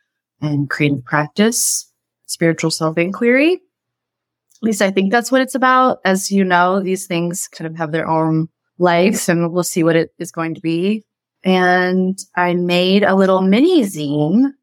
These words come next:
called Attention Reset. That's really a reflection. I don't go into, like, the nitty gritty of, you know, what we've just been tugging at, but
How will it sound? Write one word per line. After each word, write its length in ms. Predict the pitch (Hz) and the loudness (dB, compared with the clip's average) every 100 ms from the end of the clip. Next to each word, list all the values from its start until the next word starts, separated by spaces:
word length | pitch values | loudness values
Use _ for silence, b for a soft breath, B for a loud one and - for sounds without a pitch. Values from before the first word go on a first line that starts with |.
| _ - | _ -10
called 480 | 175 165 160 160 - | -2 2 2 0 -2
Attention 680 | - - 196 196 185 175 | -4 2 2 2 -2 -2
Reset. 640 | 165 233 - 135 135 185 - - _ _ _ _ - | -4 -6 -4 -2 -2 -4 -10 -20 _ _ _ _ -2
That's 340 | 170 - - | -2 -2 -10
really 300 | 165 170 160 | -4 0 0
a 60 | 156 | 0
reflection. 880 | 156 151 156 139 - 147 143 143 _ _ _ _ _ _ | -2 -2 -4 -4 -6 -4 -6 -14 _ _ _ _ _ _
I 60 | 190 | 0
don't 160 | 202 190 | 2 4
go 180 | 170 | 4
into, 260 | 160 156 151 | 2 0 0
like, 220 | 147 139 | -2 -2
the 120 | 151 | -8
nitty 280 | 147 143 139 | -6 -4 -4
gritty 300 | 143 135 139 | -4 -2 -2
of, 160 | 139 131 - | -4 -8 -12
you 100 | 147 | -10
know, 80 | 135 | -10
what 200 | 139 - | -12 -18
we've 160 | 139 | -16
just 460 | 139 147 139 - - | -8 -8 -6 -8 -10
been 300 | 143 135 127 _ _ - | -12 -12 -14 _ _ -4
tugging 400 | 160 139 143 135 | -2 2 4 4
at, 220 | 131 - | 0 -2
but 280 | 151 139 - | -2 -2 -4